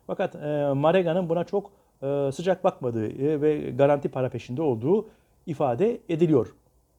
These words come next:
Ancak, e, ben s-, yani şeyin, e, Samsunspor'la Marega arasındaki görüşmelerin nereye varacağından çok emin değilim. E, biraz zor bir transfere benziyor bu.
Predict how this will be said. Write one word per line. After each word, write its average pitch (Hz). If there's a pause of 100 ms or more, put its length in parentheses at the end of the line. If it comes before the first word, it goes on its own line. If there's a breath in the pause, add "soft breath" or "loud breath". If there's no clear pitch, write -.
(520)
Ancak, 208 (360 soft breath)
e, 143 (180)
ben 196
s-, 190
yani 180
şeyin, 196
e, 160
Samsunspor'la 175
Marega 170
arasındaki 170
görüşmelerin 165 (280 soft breath)
nereye 170
varacağından 160
çok 190
emin 160
değilim. 180
E, 139
biraz 151
zor 139
bir 165
transfere 113
benziyor 107
bu. 233